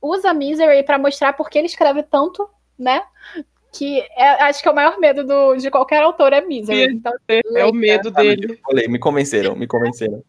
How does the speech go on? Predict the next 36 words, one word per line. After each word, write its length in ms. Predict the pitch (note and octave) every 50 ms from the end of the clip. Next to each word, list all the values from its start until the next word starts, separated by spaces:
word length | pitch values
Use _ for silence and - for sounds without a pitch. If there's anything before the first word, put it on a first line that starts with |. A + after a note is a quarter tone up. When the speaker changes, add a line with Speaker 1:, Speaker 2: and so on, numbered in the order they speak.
| _ _ _ _ -
Speaker 1:
É 260 | G4 C4 C4 C4 A3+
o 40 | G#3+
medo. 420 | B3+ A3 G#3+ G#3 G#3 G#3 G#3+ - _ _
Speaker 3:
<laughs> 120 | _ - - D#3
Mas 100 | D#3 D#3
Speaker 1:
Você 240 | C4 C4+ - - D4+
nunca 240 | D4+ E4 G4 A4 A#4 - - -
mais 180 | D4 D#4 F4+
vai 140 | E4+ D4+ D4
deixar 240 | D4+ D#4 D#4 F4 C4+
de 80 | C4+ -
escrever 300 | - D4 C#4 C#4 D4 D#4
rápido. 520 | D4 A#3+ G3+ A3 - - F#3+ F3+ F#3+ - _ - - - - - -
Speaker 3:
<laughs> 720 | - - - F#4+ - F#4+ G4 - - E4+ E4+ - - _ _ _ _ _ _ _ - - - - - _ -
Mas, 680 | F3+ F3 E3+ F3 - E3+ E3 D#3+ D3+ D3+ E3 E3 D3+
em 80 | D3+ D3+
relação 340 | D#3 D#3+ D3 D3+ - E3 D3
ao 60 | D3
feedback, 500 | - - E3+ E3 D3+ C3+ C#3 D3 - C3+
o 40 | C3
que 100 | - C#3+
eu 60 | C3+
gostava, 440 | C3+ C3+ C#3 C#3 D3+ C#3+ C#3 - - -
o 60 | C3
que 100 | - E3
eu 40 | D3+
gostei 260 | D#3 D3+ D3+ - C#3
muito 480 | C3+ C3+ C#3 E3+ F#3+ F#3+ G3 A#2+ A#2 - _ _ _ _ _ _ _
nesse 480 | A#2+ B2+ B2+ B2 B2 - - B2 A#2 A2
tempo 560 | - - C3+ C3 D3 D3+ - - A2+ G#2+ - _ _ _ _ _ _ _ _
foi, 540 | - - - - C#3+ C3 C3 C3 C3 C3 C3
primeiro, 360 | E3+ - C3+ C3+ C#3+ D#3 F#3
uma 180 | F#3+ D3 C#3+ C#3+
coisa 200 | - D#3+ C#3+ C#3+
que 80 | C#3+ D3
eu, 200 | C#3 C3+ C3+